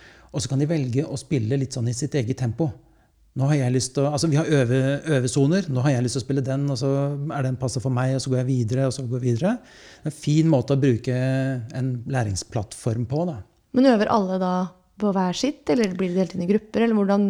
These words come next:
Speaker 2: gjør du den organiseringen?
Speaker 1: Eh, litt forskjellig, eh, for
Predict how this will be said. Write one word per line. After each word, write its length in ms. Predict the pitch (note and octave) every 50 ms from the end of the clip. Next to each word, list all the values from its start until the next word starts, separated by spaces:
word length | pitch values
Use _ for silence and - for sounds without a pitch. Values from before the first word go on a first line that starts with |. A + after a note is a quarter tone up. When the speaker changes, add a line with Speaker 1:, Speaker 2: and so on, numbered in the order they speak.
| G3 G3 G3
Speaker 2:
gjør 240 | G3 F#3 E3+ - F#3
du 20 |
den 220 | F#3+ F#3 F3+ F3 F3
organiseringen? 720 | F3 F3 E3+ F3 F3+ F3+ F3 F3+ E3 F3+ F3 F3 G#3 A3+
Speaker 1:
Eh, 160 | - F3+ G3+
litt 160 | G3+ G3+ - -
forskjellig, 400 | G#3+ G3+ - D3+ C3+ D#3 F#3+ A#3 C4 C#4+ A3 D#3+ F#3
eh, 460 | F3 E3+ F3 F3 F3+ F3+ F3+ F3+ - - - _ _ - - F3
for 140 | C#3 -